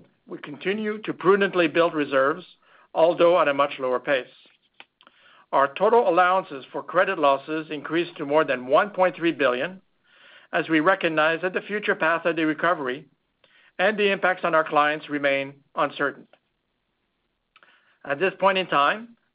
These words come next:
with the information available and considering our positioning and the performance of our portfolios,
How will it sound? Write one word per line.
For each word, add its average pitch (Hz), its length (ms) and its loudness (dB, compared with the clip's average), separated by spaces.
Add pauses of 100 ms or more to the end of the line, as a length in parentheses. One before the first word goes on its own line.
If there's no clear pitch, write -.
(180)
with 143 160 -8
the 147 80 -2
information 196 520 -4
available 143 600 4
and 143 140 -12
considering 190 560 -2
our 175 160 4
positioning 170 720 -4 (420)
and 226 180 0
the 214 80 0
performance 185 560 0
of 151 120 0
our 151 80 4
portfolios, 151 640 -2